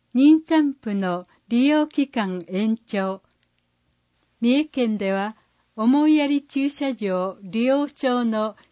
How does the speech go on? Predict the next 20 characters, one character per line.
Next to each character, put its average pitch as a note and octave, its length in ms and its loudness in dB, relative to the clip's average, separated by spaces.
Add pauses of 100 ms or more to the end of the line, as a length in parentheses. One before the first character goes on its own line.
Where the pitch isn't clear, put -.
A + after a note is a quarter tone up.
(100)
妊 D4+ 260 2
産 D#4 280 -2
婦 G#3+ 200 -8
の F#3+ 200 -4
利 G3+ 180 -4
用 C#4 220 0
期 B3 200 -8
間 F#3+ 340 -8
を E3+ 200 -6 (480)
四 - 240 -4
月 C4 460 -4
一 C4 120 -4
日 B3 280 -6
か G3 180 -8
ら F3 240 -6 (140)
延 B3 220 0
長 A3+ 260 -4
し - 180 -12
ま F#3+ 200 -6
す。 - 60 -20